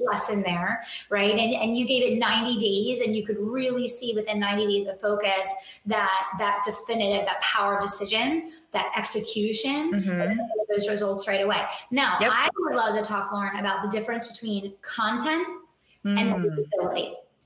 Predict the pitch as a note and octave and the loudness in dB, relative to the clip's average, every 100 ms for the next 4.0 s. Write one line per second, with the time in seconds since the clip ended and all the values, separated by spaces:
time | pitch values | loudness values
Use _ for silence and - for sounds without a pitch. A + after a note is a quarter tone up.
0 | - - - B3+ A#3+ B3 F#4 G#3+ F3+ D#3+ | -20 -18 -2 2 2 4 2 2 0 -4
1 | C3+ D#3 - _ _ _ _ G#3+ G#3+ A#3 | -4 -8 -10 _ _ _ _ 0 2 2
2 | - F4+ E4+ C4 A#3 - G3+ G3+ F4 F#4 | 2 4 4 4 4 2 0 2 2 4
3 | E4+ D#4+ - - G3+ F3 F3+ - C4+ - | 2 2 0 0 -2 -2 -4 -6 -8 -10